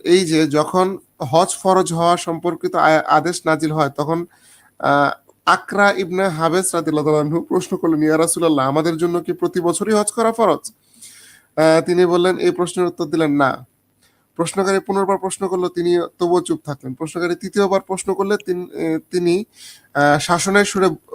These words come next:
বললেন, "যদি তোমার উপ-, উত্তরে বলে দিতাম যে হ্যাঁ, প্রতি বছরই হজ ফরজ, তবে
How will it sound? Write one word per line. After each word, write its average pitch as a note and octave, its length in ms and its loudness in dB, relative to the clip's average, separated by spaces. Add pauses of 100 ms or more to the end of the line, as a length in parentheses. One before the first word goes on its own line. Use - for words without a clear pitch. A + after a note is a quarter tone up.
বললেন, D#3 420 2
"যদি E3 220 0
তোমার F3+ 360 2
উপ-, F#3 220 -2
উত্তরে F#3 500 0
বলে E3+ 260 2
দিতাম F3+ 280 -2
যে E3 120 0
হ্যাঁ, C#3+ 300 0
প্রতি E3 260 -4
বছরই E3 320 -4
হজ E3 300 -4
ফরজ, D3+ 300 -4
তবে D3 220 -4